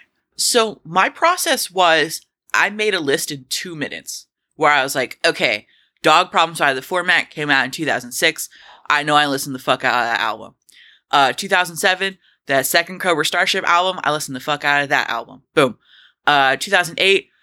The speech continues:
uh, Even If It Kills Me came out. Boom. Uh, two thousand nine, there was an All Time Low album that came out. I know I listened the hell out of that. And twenty ten, uh, Coheed.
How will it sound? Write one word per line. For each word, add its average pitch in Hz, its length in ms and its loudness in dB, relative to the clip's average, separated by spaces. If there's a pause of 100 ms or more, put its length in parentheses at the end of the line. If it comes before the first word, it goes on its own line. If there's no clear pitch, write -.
(260)
uh, 135 320 4
Even 180 240 -6
If 170 140 -8
It 160 80 -6
Kills 170 180 4
Me 160 120 -4
came 143 220 0
out. 104 180 -2 (200)
Boom. 135 320 2 (400)
Uh, 123 180 2
two 190 140 -6
thousand 190 240 0
nine, 190 400 2 (160)
there 143 220 0
was 139 240 -2
an 143 40 -2
All 147 140 4
Time 147 240 -2
Low 165 180 2
album 156 280 0
that 147 140 0
came 151 220 -4
out. 147 200 4
I 127 100 2
know 135 160 0
I 135 40 -2
listened 135 280 -4
the 131 60 -6
hell 131 140 -2
out 123 180 -2
of 143 80 4
that. 202 320 2 (640)
And 151 460 0
twenty 202 280 -4
ten, 185 420 2 (460)
uh, 156 480 2
Coheed. 143 500 -4